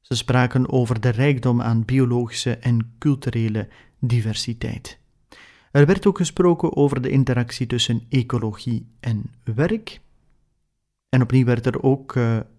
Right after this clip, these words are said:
gedebatteerd over de rol van vrouwen die zeer actief zijn in de Amazonegemeenschappen, samen met de priesters en welke verantwoordelijkheden zij, zeg maar, delen.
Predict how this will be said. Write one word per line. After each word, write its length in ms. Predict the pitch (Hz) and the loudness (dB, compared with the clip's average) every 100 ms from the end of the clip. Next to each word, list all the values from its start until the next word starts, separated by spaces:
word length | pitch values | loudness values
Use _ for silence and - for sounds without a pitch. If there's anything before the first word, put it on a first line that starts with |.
| _ _ _ _ _ _ | _ _ _ _ _ _
gedebatteerd 960 | - 113 139 156 139 117 117 113 - - - | -4 2 4 4 2 0 -2 -2 -8 -18 -4
over 540 | 131 135 135 127 - - - - _ | 0 0 0 -2 -4 -12 -20 -20 _
de 160 | - 127 | -2 0
rol 300 | 120 117 113 | 2 2 0
van 360 | - 120 113 110 | -2 0 0 0
vrouwen 540 | 117 110 117 135 165 135 | -4 -2 0 2 0 0
die 140 | 127 | -2
zeer 200 | 110 117 | 0 -2
actief 300 | 110 - 127 | -2 -4 -4
zijn 160 | - 113 | 0 0
in 120 | 113 | 0
de 80 | 110 | 0
Amazonegemeenschappen, 1300 | 110 107 120 113 110 110 120 110 110 - 127 143 143 - - _ _ | -2 -2 -2 0 -2 0 0 0 -4 -6 -4 -4 -6 -12 -20 _ _
samen 460 | - 151 143 127 | 2 4 4 4
met 220 | 120 117 | 0 -2
de 160 | - 113 - | -4 -6 -4
priesters 800 | 120 117 - - 190 - - - - - _ - | -4 -4 -4 -2 -2 -2 -12 -12 -20 -20 _ 0
en 160 | 127 | 2
welke 300 | 113 147 147 | 4 4 2
verantwoordelijkheden 960 | 117 120 117 117 110 - 113 107 110 110 | 2 0 0 -2 -4 -4 -4 -2 -2 -2
zij, 360 | - 113 110 - _ | 0 0 -2 -6 _
zeg 300 | - 123 110 | -8 -6 -2
maar, 300 | 117 110 104 _ | -2 -2 -4 _
delen. 600 | 120 110 123 110 107 98 | -10 0 0 0 -2 -8